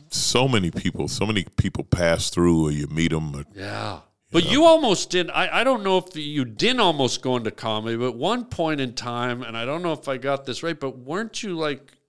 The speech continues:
Speaker 2: interested in aviation?
Speaker 1: I was an airplane mechanic. That was my
Speaker 2: What?
Speaker 1: yeah, that was my first
Speaker 2: Oh,
Speaker 1: job.
Speaker 2: I didn't, I didn't know you were, like, a mechanic.
Speaker 1: Yeah, that's what I, I did that for
Speaker 2: Wow.
Speaker 1: ten years before I got into comedy. And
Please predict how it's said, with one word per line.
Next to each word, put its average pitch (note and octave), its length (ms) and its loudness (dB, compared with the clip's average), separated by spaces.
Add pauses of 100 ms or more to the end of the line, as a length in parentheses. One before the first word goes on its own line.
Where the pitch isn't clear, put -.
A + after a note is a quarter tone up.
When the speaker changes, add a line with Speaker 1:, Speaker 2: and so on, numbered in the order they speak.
(140)
Speaker 2:
interested C#3+ 500 -6
in C3 140 -4
aviation? C3 920 -4
Speaker 1:
I D3 140 6
was C#3 100 6
an D#3 100 8
airplane E3 360 4
mechanic. F#2 500 -2
That G2+ 160 4
was A2+ 200 4
my A#2 340 8
Speaker 2:
What? - 160 -4
Speaker 1:
yeah, G2+ 240 6
that D3 100 4
was A2+ 180 4
my A#2 120 4
first C3 340 6
Speaker 2:
Oh, C#4+ 60 6
Speaker 1:
job. - 200 6
Speaker 2:
I - 40 2
didn't, F#3+ 180 -4
I E3 160 -4
didn't B3 180 -2
know F3+ 120 4
you D3+ 180 0
were, C#3 140 0
like, B2 180 -2
a B2+ 40 -4
mechanic. D#3+ 640 0
Speaker 1:
Yeah, F#2 240 4
that's G#2 300 2
what A#2 160 2
I, G#2+ 180 2
I A#2 140 2
did A#2+ 280 -2
that A#2+ 280 0
for G2+ 320 -2
Speaker 2:
Wow. A3 220 -2
Speaker 1:
ten A#3 260 2
years B2 400 0
before G2+ 380 -2
I G2 100 2
got G2+ 240 2
into F2 140 -6
comedy. F2+ 500 0 (240)
And E2+ 480 -2